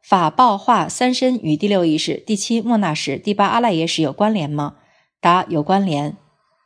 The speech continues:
问：家里的水塔在三楼最高那层的中间好吗？答：没关系。问：听说人死后烧出七彩舍利能成佛，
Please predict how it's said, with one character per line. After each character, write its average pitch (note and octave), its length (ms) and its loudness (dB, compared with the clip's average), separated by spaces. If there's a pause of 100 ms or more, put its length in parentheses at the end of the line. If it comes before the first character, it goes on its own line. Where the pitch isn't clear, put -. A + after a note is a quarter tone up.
(200)
问： F#3 380 2
家 C#4+ 200 2
里 B3+ 120 0
的 E3 100 -2
水 F3 180 0
塔 E3 320 0
在 F3 300 2
三 B3 320 0
楼 D3+ 420 0
最 C4+ 200 0
高 C4+ 160 4
那 B3 160 0
层 F3 160 -2
的 F#3 100 2
中 A3+ 180 0
间 B3+ 160 2
好 A#3+ 200 -4
吗？ D3+ 260 -8 (420)
答： F#3+ 300 2
没 E3+ 140 -2
关 G3+ 200 2
系。 - 340 -6 (760)
问： G3 300 2 (320)
听 D4+ 140 2
说 D#4 160 4
人 A#3+ 200 0
死 - 160 -4
后 E3+ 240 2
烧 A#3 200 0
出 A3+ 280 -2
七 C#4+ 200 -2
彩 F3+ 280 0
舍 E3 240 -2
利 F3+ 320 -2
能 F3 160 0
成 G3 200 -2
佛， D#3+ 360 0